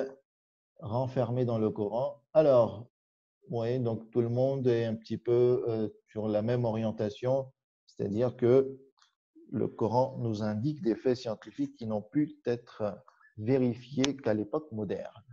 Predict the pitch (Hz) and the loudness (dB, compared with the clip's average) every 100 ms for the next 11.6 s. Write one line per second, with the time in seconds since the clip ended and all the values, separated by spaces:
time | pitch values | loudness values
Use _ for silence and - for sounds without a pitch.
0 | 127 _ _ _ _ _ 190 156 - _ | -20 _ _ _ _ _ -8 -8 -10 _
1 | _ _ _ _ _ _ _ _ _ _ | _ _ _ _ _ _ _ _ _ _
2 | _ _ _ _ _ _ _ 165 180 180 | _ _ _ _ _ _ _ 8 10 8
3 | 202 185 113 - 175 170 - 160 147 147 | 8 8 6 8 8 8 8 6 6 4
4 | 135 156 156 127 110 101 - _ _ _ | 6 6 6 4 2 0 -2 _ _ _
5 | _ 113 110 117 131 160 127 120 113 110 | _ -6 -2 2 6 6 6 2 2 -2
6 | 107 107 131 - 123 131 120 110 107 131 | 0 2 2 0 -6 -2 2 4 8 8
7 | 120 107 104 - 104 117 107 98 110 - | 8 4 -2 -4 -12 -10 -6 -4 -4 0
8 | 143 185 190 - _ _ _ _ _ _ | 2 2 0 -14 _ _ _ _ _ _
9 | _ _ _ _ - - - _ - 117 | _ _ _ _ -20 -20 -20 _ 0 6
10 | 110 113 110 110 110 175 170 101 - - | 8 8 8 8 8 8 8 8 2 -14
11 | _ _ _ 113 - 123 | _ _ _ -16 -12 -12